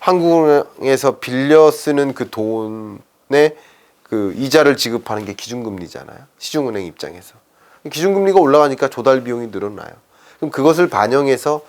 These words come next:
시중금리 더 올라갈 수밖에 없겠다라는 것을 코픽스가 반영해서, 어, 나타내주고 있는데요. 그런 흐름을 좀 생각을 해본다면 이십삼 년 상반기에도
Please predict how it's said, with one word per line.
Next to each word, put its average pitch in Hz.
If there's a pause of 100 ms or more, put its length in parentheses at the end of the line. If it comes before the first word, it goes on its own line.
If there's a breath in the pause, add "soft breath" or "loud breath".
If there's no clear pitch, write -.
(120)
시중금리 151
더 120
올라갈 117
수밖에 -
없겠다라는 107
것을 135 (340 soft breath)
코픽스가 123
반영해서, 101 (380 soft breath)
어, 90
나타내주고 113
있는데요. 98 (400 soft breath)
그런 180
흐름을 170
좀 156
생각을 143
해본다면 127 (520 loud breath)
이십삼 131
년 127 (160)
상반기에도 127